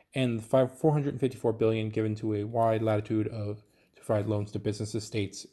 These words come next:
and municipalities. So the measure includes, and here's what I want to talk about, restrictions on businesses who receive the loans. Those businesses may not issue dividends for up to a year after a loan is no longer outstanding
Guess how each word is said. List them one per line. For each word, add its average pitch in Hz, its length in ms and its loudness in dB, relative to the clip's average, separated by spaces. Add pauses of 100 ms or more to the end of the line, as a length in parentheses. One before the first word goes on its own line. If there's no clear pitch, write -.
(100)
and - 320 -10 (500)
municipalities. 110 720 -4 (340)
So 143 220 6
the 131 80 4
measure 170 360 4
includes, 135 520 0 (160)
and 120 120 -6
here's 127 180 2
what 131 120 0
I 127 40 2
want 127 240 -2
to - 20 -8
talk 143 180 -4
about, 117 200 -4 (840)
restrictions 147 480 2
on 123 120 6
businesses 131 440 0
who 143 100 0
receive 117 360 0
the 123 80 2
loans. 113 360 -2 (440)
Those 135 260 6
businesses 156 560 0
may 117 220 2
not 147 160 2
issue 131 240 -2
dividends 120 440 2
for - 140 -6
up 113 120 -6
to 117 100 0
a 107 40 0
year 120 200 0
after 127 180 -2
a 113 40 2
loan 110 180 2
is 104 100 -4
no 117 140 0
longer 120 260 0
outstanding 110 460 -6